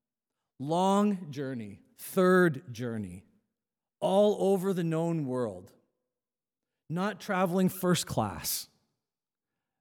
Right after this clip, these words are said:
met with some fruit and with lots of persecution.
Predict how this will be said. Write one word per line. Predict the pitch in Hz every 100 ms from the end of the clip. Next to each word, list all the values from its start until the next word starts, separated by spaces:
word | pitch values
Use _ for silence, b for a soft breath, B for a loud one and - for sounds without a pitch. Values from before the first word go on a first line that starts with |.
| -
met | 156 185 190
with | 160 170 160
some | - 202 208
fruit | 202 185 202 196
and | 170
with | 151
lots | 151 156 170 175
of |
persecution. | - 165 - 147 135 131 - 95